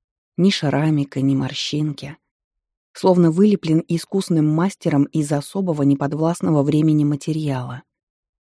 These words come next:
Не сказать, что прям прекрасный принц, но что-то в нём было такое... притягательное. Смотрела бы и смотрела, если б не выглядело это до безобразия странно. Моргнув,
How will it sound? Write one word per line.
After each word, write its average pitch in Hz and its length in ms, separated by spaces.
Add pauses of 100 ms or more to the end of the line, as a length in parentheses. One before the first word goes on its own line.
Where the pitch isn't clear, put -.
(520)
Не 190 120
сказать, 226 400
что - 200
прям 139 240
прекрасный 151 600
принц, 131 480
но 143 240
что-то 151 360
в 147 80
нём 147 260
было 165 240
такое... 139 640 (540)
притягательное. 139 920 (680)
Смотрела 170 560
бы 139 160
и 135 60
смотрела, 147 560
если 139 420
б 151 100
не 151 100
выглядело 147 500
это 139 240
до 135 100
безобразия 143 600
странно. 131 640 (1500)
Моргнув, 175 680